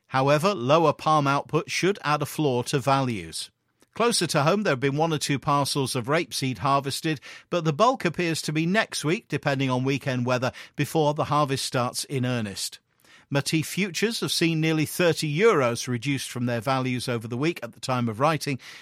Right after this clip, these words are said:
with U K crush values keen to follow,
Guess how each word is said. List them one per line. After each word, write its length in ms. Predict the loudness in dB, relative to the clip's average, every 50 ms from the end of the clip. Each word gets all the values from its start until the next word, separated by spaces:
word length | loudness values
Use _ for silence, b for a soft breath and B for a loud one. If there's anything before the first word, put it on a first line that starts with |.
| B B B
with 140 | -2 0 0
U 180 | 0 -2 0
K 220 | 0 0 0 0 0
crush 340 | 0 0 0 0 0 0
values 420 | 0 2 2 2 2 0 0 0 -2
keen 300 | -4 -2 -2 0 0 -2
to 160 | -2 -2 -4
follow, 400 | -2 0 2 2 4 4 2 0